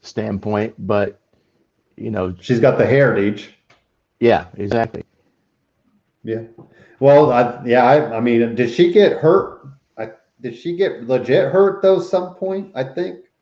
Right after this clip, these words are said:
Speaker 2: 'Cause I felt like they wrote her. I'd have to look that up, but yeah, I felt like
Speaker 1: Yeah,
Speaker 2: she
Speaker 1: I'm not sure.
Speaker 2: was it, I thought the match with Xia Li where she took a pretty good shot, and she was trying to see how she was after that.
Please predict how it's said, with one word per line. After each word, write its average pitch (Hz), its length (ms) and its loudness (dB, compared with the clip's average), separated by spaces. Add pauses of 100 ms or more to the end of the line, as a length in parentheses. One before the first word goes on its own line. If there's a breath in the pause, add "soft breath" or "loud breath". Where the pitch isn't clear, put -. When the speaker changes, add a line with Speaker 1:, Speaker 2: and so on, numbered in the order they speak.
(560)
Speaker 2:
'Cause 127 180 2
I 127 40 -6
felt 220 200 6
like - 80 -6
they 143 140 4
wrote 143 340 0
her. 131 260 -6 (1800)
I'd 117 120 -4
have 131 140 -2
to 107 100 -4
look 101 220 -4
that 101 120 -6
up, 92 260 -8
but 101 220 -6
yeah, 95 220 -6
I 110 140 -6
felt 202 160 2
like 170 180 0
Speaker 1:
Yeah, 101 80 -8
Speaker 2:
she 143 80 -2
Speaker 1:
I'm 123 80 -2
not 104 160 -4
sure. 101 300 -4 (920)
Speaker 2:
was 139 220 2
it, 151 180 0
I 131 120 0
thought 262 340 4
the 151 80 0
match 147 280 2
with 127 140 -2
Xia 135 300 4
Li 214 180 0
where 123 200 0
she 117 140 -8
took 139 240 -6
a 117 60 -6
pretty 143 280 -8
good 127 240 -8
shot, - 640 -6 (360)
and 104 140 -12
she - 180 -10
was 104 140 -8
trying 127 200 -4
to 107 60 -2
see 127 180 -8
how 113 160 -2
she 113 140 -10
was 98 200 -8
after 104 260 -6
that. 95 500 -8